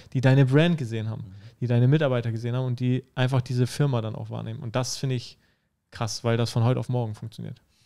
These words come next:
Speaker 2: Ich glaube auch, dass, ähm, äh, man, also für uns ist TikTok auch ein sehr, sehr spannendes Modul, wo wir uns,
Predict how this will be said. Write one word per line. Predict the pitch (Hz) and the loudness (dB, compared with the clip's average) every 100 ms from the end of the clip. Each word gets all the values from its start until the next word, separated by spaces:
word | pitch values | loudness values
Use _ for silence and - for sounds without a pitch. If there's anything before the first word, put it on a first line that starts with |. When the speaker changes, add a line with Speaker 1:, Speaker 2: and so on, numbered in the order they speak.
| - - | -16 -8
Speaker 2:
Ich | - | 0
glaube | 87 92 | 2 2
auch, | 87 | 0
dass, | 92 85 - | -4 -4 -6
ähm, | 82 80 80 78 71 - _ _ - - - - | -6 -4 -4 -6 -8 -18 _ _ -20 -18 -14 -8
äh, | 90 90 | -4 -2
man, | 87 87 | -2 0
also | 95 90 | -2 -2
für | - 110 | 2 4
uns | 135 | 4
ist | 123 - | 2 -2
TikTok | - - 98 | -2 2 0
auch | - 98 | 0 -4
ein | 101 | -2
sehr, | 92 104 | 0 -2
sehr | 104 | -2
spannendes | - 95 107 113 117 | -4 -2 0 0 -2
Modul, | 98 87 101 123 117 | -4 -4 0 2 2
wo | 98 95 | 0 0
wir | 90 | -2
uns, | 90 | -2